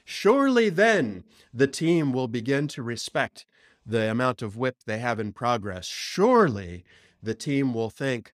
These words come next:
about what they can realistically get done in a two-week time box. And that, friends,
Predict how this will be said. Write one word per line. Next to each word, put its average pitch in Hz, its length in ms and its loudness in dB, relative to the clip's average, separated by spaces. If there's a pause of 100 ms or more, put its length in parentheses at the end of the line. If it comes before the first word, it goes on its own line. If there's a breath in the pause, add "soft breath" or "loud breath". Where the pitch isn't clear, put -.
(140)
about 123 360 -2
what 131 280 -2
they 131 160 -4
can 113 200 -8
realistically 113 760 -4
get 113 260 -6
done 127 320 0
in 107 100 -4
a 104 80 -6
two-week 113 460 -4
time 127 280 -2
box. 101 340 -4
And 101 180 -8
that, 170 300 0 (260)
friends, 92 720 -8